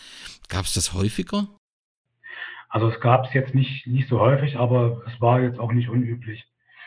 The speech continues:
Speaker 2: Also, <clears throat> Ich glaub, dass da zum Teil einfach auch die, die, die Namen zogen und zum Zweiten, dass man eben die Spielpraxis, also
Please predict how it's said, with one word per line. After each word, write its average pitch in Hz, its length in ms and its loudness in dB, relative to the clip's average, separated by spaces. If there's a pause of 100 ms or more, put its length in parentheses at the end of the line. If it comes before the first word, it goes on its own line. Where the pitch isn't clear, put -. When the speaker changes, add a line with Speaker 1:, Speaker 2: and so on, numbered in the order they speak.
(300)
Speaker 2:
Also, - 140 -4 (440)
<clears throat> 131 300 0 (440)
Ich - 60 -20
glaub, 123 220 2
dass 127 160 2
da 123 140 2
zum 123 200 2
Teil 127 260 4
einfach 123 400 -2 (260)
auch - 160 -10
die, 117 300 0 (160)
die, 113 220 -4
die 120 100 -2
Namen 127 600 0 (180)
zogen 151 460 -2 (540)
und 120 160 0
zum 123 140 0
Zweiten, 123 360 2
dass 117 120 -2
man 117 260 2
eben 117 200 -2
die - 80 -6
Spielpraxis, 123 520 -4 (800)
also 110 200 -4